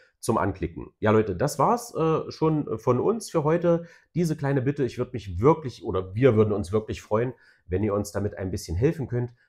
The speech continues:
Natürlich auch im restlichen Europa, ja, ist ja ganz klar, wenn der Mo-, äh, der Schrauberkollege in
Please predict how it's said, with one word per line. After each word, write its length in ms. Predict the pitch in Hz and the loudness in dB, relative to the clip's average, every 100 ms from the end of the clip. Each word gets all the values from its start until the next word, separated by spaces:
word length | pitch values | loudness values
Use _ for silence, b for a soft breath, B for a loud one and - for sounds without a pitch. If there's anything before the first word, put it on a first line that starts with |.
| - | -6
Natürlich 580 | 107 - 170 185 156 - | -6 0 2 2 0 -2
auch 160 | - | -4
im 180 | - 101 | -2 -2
restlichen 640 | 87 113 170 - 139 - 120 | 0 0 -2 -4 -10 -8 -4
Europa, 680 | 98 95 123 156 151 165 - | -2 0 2 2 0 -2 -4
ja, 240 | 104 131 | -6 -6
ist 140 | 107 | -6
ja 80 | 110 | -4
ganz 300 | 101 101 - | -2 -2 -4
klar, 340 | - 98 120 - b b b | -4 -2 -2 -6 b b b
wenn 160 | 107 | -2
der 120 | 123 117 | 0 0
Mo-, 320 | 110 95 87 | 0 -2 -4
äh, 180 | 107 98 | -2 0
der 140 | 87 | 0
Schrauberkollege 760 | 85 113 123 - 110 107 110 107 | 0 0 0 -2 0 0 2 0
in 560 | 104 104 107 107 95 | 0 0 2 2 -2